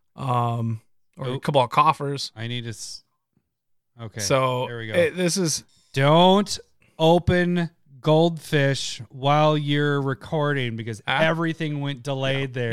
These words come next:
Speaker 1: Yep.
Speaker 2: Like, all of a sudden I was like, "Why?" I'm looking at my screen and I'm, I, like,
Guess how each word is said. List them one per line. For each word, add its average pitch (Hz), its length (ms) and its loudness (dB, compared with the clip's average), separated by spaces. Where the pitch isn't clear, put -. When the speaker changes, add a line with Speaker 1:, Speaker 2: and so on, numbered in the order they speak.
Speaker 1:
Yep. 107 100 -10
Speaker 2:
Like, 160 140 4
all 170 120 4
of 180 60 0
a - 20 -10
sudden 190 160 2
I 180 40 4
was 170 140 0
like, 151 220 2
"Why?" 156 480 0
I'm 160 160 0
looking 180 240 0
at 160 80 -4
my 147 100 -2
screen 175 440 -4
and 139 160 -6
I'm, 143 360 -4
I, 151 160 2
like, 143 220 2